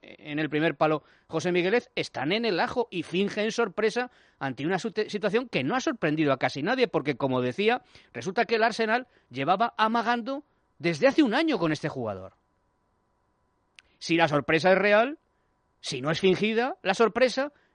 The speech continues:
el Atlético de Madrid tiene un problema aún mayor, porque entonces no es que sean malos actores, no, es que son muy torpes.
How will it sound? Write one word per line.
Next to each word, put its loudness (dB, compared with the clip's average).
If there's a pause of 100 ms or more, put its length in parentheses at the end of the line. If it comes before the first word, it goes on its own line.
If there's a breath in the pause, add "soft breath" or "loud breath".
el 0
Atlético 0
de 2
Madrid 2
tiene 0
un -2
problema 0
aún 2
mayor, 0
porque -2
entonces -2
no 2
es 0
que -6
sean -2 (320)
malos 4
actores, -2
no, -4 (220)
es -6
que -2
son 0
muy 0
torpes. -6